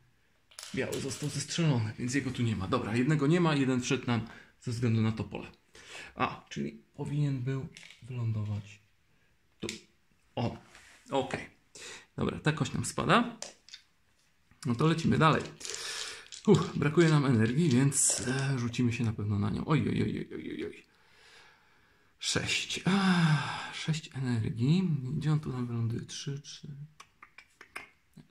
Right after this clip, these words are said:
Zrobimy inaczej. Damy piątkę, żeby go wsadzić na minę. Trzy, cztery,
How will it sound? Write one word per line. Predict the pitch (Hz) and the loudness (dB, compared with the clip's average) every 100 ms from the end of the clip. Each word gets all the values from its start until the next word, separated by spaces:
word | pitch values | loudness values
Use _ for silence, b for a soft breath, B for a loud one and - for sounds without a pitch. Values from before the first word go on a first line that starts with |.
| - | -8
Zrobimy | - 117 | -4 -2
inaczej. | - - - - - - _ _ _ _ _ _ _ _ _ _ _ | -4 -6 -10 -12 -14 -20 _ _ _ _ _ _ _ _ _ _ _
Damy | 120 113 | -8 -8
piątkę, | - 113 95 - 185 202 - - - B B B - | -4 -4 -4 -2 0 0 -2 -14 -20 B B B -20
żeby | - 98 | -14 -10
go | 110 | -8
wsadzić | - 131 131 117 | -4 -4 -4 -6
na | 131 | -6
minę. | 135 127 - - - 156 - | -6 -6 -8 -14 -18 -20 -20
Trzy, | - - - | -16 -10 -10
cztery, | - - 117 - | -12 -12 -10 -10